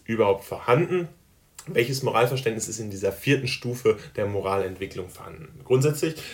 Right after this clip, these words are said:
heißt diese Stufe ja Gesetz und Ordnung und jetzt wollen wir uns erstmal angucken, wieso das denn so ist. Und ihr könnt es euch sehr wahrscheinlich schon vorstellen, man orientiert sich an teils abstrakten Gesetzen.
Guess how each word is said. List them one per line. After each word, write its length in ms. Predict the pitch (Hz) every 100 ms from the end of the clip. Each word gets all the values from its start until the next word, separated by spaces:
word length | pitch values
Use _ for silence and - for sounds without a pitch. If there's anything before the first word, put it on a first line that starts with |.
| -
heißt 260 | - 120 -
diese 240 | 120 107
Stufe 360 | 107 - 131 127
ja 220 | 107 95
Gesetz 380 | 92 95 110 113
und 140 | 104
Ordnung 400 | - 113 - 165
und 140 | 117 107
jetzt 180 | 110 -
wollen 140 | 113
wir 40 |
uns 120 | 101 -
erstmal 340 | 101 - -
angucken, 380 | 113 120 123 117 - 87
wieso 340 | 113 110 165 185
das 220 | 113 -
denn 160 | 92
so 100 | 95
ist. 280 | 95 123 131
Und 320 | - 104 98 - - 135
ihr 80 | 107
könnt 200 | - 165
es 120 | 156
euch 140 | 123 120
sehr 120 | 110
wahrscheinlich 300 | 110 98 98
schon 140 | 95
vorstellen, 480 | - 98 98 98 95 - -
man 140 | 110
orientiert 500 | 127 127 120 143 143
sich 240 | 135 131 -
an 140 | -
teils 420 | - 113 156 175
abstrakten 720 | - - - - 101 - 107
Gesetzen. 460 | 98 95 92 -